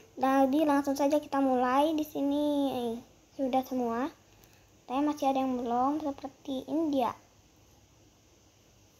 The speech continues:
Nah, ini dia. Dia bisa bernafas di dalam air. Nah, dia bisa bernafas di dalam air ya, guys. Dan mukanya menjijikan sekali. Aduh,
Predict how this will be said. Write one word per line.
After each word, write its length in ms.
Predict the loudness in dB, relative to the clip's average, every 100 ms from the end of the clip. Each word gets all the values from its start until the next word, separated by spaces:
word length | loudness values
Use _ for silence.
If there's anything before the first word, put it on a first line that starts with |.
| _ -20 -20 -20 -6
Nah, 160 | -2 -2 -2 -14 -20 -6 0
ini 160 | 0
dia. 320 | 4 4 4 0 -10 -20 -20 -20 -6
Dia 160 | 6 6
bisa 240 | 8 4
bernafas 480 | 4 2 0 -2 -6
di 160 | -4 4
dalam 240 | 4 4 -2
air. 400 | -4 0 0 0 -6 _ -20 -20 -20 -20 -20 -20 -20 -20 -20 -20 -12
Nah, 320 | -6 -4 -4 -8 -18 -20 -20 -20 -20 -20 _ _ -20 _ -20 -20 -2
dia 80 | 0
bisa 240 | 2 2
bernafas 560 | 2 2 2 2 0 0
di 240 | -2 2
dalam 240 | 4 4 4 0
air 160 | 2 4
ya, 240 | 4 6
guys. 80 | 6 4 _
Dan 320 | 0 2 4
mukanya 400 | 2 0 2 4
menjijikan 800 | 6 6 6 6 6 2 -2 -2
sekali. 560 | -6 -8 -4 -2 -2 -4
Aduh, 320 | -4 -4